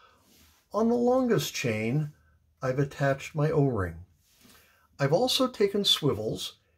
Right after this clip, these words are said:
and applied them, attached them, if you will, to the top loop of each of the mobile arms. I've also taken the remaining swivel and attached it to the bottom loop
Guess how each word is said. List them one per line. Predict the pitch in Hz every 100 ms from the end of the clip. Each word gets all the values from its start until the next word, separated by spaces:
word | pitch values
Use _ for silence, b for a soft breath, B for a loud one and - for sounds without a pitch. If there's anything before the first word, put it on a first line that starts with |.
| _ _ -
and | 131
applied | 135 - 170 165 170
them, | 170 180 233 240 294
attached | - 120 156 123 - -
them, | 143
if | 131 -
you |
will, | 135 170
to | 233 143
the | 120
top | - - 175 190 - _
loop | 151 156 143 147 b b b b _ _ -
of | 117 117
each | 143 160 -
of | 170
the |
mobile | 151 107 101 113 131
arms. | - 160 113 85 - - - _ _ _ _ _ _ b b b b -
I've | 135
also | 190 277 - 202
taken | - 180 180 151 135
the | 123
remaining | 120 131 233 285 226 123
swivel | - 110 95 113 160 b b b _ -
and | 135
attached | 127 - 143 143 - -
it | 139 -
to | 123
the |
bottom | 107 101 - 185 262 233 123
loop | 101 117 -